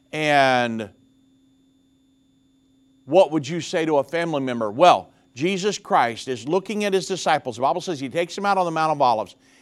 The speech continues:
He's going to say the last words to them before he departs. And he says, "You guys, you're not go-," they're in the, the Mount of Olives, or, um, yeah, the Mount of Olives is just outside.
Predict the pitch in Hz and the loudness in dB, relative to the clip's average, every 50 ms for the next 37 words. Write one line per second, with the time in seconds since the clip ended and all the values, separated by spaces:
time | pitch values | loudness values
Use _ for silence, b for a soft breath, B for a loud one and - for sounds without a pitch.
0 | b b b 165 175 151 131 147 175 190 196 190 165 143 - 196 175 147 139 131 | b b b -4 -4 -2 0 2 2 2 2 0 -4 -6 -4 -4 -2 -2 0 0
1 | 131 151 175 196 190 - - 185 180 160 - - 165 151 135 139 131 135 131 127 | 0 0 0 0 -2 -4 -4 -4 -4 -4 -4 -6 -4 -2 -2 -2 -2 -4 -6 -6
2 | - 202 214 226 226 220 214 220 208 226 208 151 - - - - - - _ _ | -2 0 0 2 2 0 0 2 2 4 4 4 0 -4 -12 -20 -20 -20 _ _
3 | _ _ _ _ _ _ _ _ _ _ _ _ _ _ _ _ _ b b b | _ _ _ _ _ _ _ _ _ _ _ _ _ _ _ _ _ b b b
4 | b b b b b b b b b b b b _ _ _ _ _ _ _ _ | b b b b b b b b b b b b _ _ _ _ _ _ _ _
5 | _ - 156 151 147 147 151 156 156 147 - - - 165 151 147 139 139 139 135 | _ -4 -2 -2 0 0 0 -2 -2 -2 -4 -4 0 2 2 4 4 4 4 4
6 | 131 131 131 127 117 101 - - - 107 123 156 202 240 214 208 220 196 196 190 | 4 2 0 0 -4 -6 -12 -16 -14 -8 -4 -2 -2 0 2 2 4 4 4 4
7 | 190 190 190 185 170 - - b b b b b b b 131 151 180 185 196 208 | 4 2 2 -2 -6 -10 -18 b b b b b b b -6 -4 0 2 2 2
8 | 214 185 185 208 - 147 170 170 170 190 208 226 240 233 214 - _ _ - 127 | 2 0 -4 -6 -2 0 2 2 2 2 0 0 -2 -4 -4 -8 _ _ -16 -6
9 | 123 160 160 160 165 - 139 151 160 175 190 208 196 180 185 190 185 190 190 180 | -4 -2 -2 -2 -4 -4 -4 -2 2 2 4 4 6 6 8 8 8 6 4 0
10 | 160 - - - - 156 156 151 151 139 - - - 175 170 151 139 147 160 185 | -4 -10 -10 -2 2 2 2 2 0 -2 -8 -8 -2 2 2 2 2 4 4 4
11 | 196 180 180 185 190 190 175 131 151 143 123 110 110 190 214 190 - 214 190 170 | 4 4 4 4 4 4 2 0 -4 -8 -10 -4 -2 -2 -2 -2 -2 -2 -2 -2
12 | - - - 180 170 170 170 170 170 - | -2 -4 -2 0 2 2 2 0 0 -4